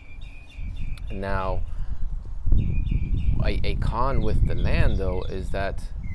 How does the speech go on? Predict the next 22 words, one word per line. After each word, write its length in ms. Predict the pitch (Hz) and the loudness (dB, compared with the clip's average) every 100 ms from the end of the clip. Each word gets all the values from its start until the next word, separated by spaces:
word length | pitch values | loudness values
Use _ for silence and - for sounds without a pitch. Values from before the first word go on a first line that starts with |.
| - | -6
because 340 | - - 123 | -6 -4 -4
you're 100 | 127 | -4
buying 240 | 104 117 117 | -6 -6 -6
the 60 | |
land, 360 | 95 104 156 170 - - - - - - - - - - - - - | -4 -2 -2 -4 -6 -8 -8 -6 -4 -4 -4 -4 -2 0 0 0 -2
that 220 | - 117 - | -2 -2 -2
house 340 | - 113 - | 0 0 0
is 180 | - - - - | 0 -2 -6 -8
typically 260 | 120 104 101 | -8 -6 -6
gonna 160 | 101 | -4
be, 360 | 101 95 95 - - - | -2 0 0 -2 -2 -2
typically 500 | - 156 135 - 107 | -4 -6 -4 -4 -4
gonna 220 | 98 104 | -4 -4
be 200 | 104 104 | -2 -2
more 340 | 98 95 98 95 | -4 -8 -8 -8
expensive, 680 | 92 - - 101 - 147 151 - - - - - - - - - | -8 -8 -8 -6 -6 -6 -6 -4 -4 -2 -2 0 2 4 4 2
okay? 280 | - 113 - - - - - | -2 -4 -4 -4 -2 -2 -2
So, 500 | - 104 98 - - - - - - - - - | 0 0 0 0 0 -2 -4 -4 -6 -6 -6 -6
um, 580 | 98 95 90 90 87 90 - - - - | -8 -6 -6 -8 -10 -12 -12 -12 -12 -10
in 100 | 104 | -10
a 60 | 95 | -10
park, 320 | - 117 | -2 -2